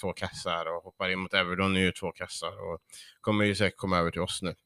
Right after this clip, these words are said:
Så det har varit väldigt mycket, eh, fokus på han, och, eh, Guardiola gråter på en presskonferens efter matchen och säger, "We can't replace him", liksom. Så det har varit extremt mycket fokus på det,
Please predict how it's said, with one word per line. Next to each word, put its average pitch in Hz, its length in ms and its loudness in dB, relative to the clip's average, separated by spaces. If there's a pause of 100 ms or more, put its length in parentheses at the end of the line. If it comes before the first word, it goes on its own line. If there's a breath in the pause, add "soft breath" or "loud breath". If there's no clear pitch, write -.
(220)
Så - 120 -8
det 101 60 6
har 98 40 -2
varit 98 160 2
väldigt 95 240 0
mycket, 85 560 0
eh, 78 220 -2
fokus - 380 -10
på 85 100 -6
han, 82 300 0
och, - 300 -8
eh, 78 180 -4
Guardiola 90 420 2
gråter 87 520 0
på 85 140 -6
en 90 180 -6 (480 soft breath)
presskonferens 92 680 4
efter 92 200 -4
matchen 90 380 -4
och 85 80 -4
säger, 87 160 -2
"We 85 80 -2
can't 85 320 -4
replace 78 420 -8
him", 90 200 -12
liksom. - 240 -20 (560)
Så - 80 -6
det 92 60 -2
har 92 80 2
varit 95 140 0
extremt 107 420 6
mycket 98 260 4
fokus 90 420 -2
på 92 120 0
det, 90 320 6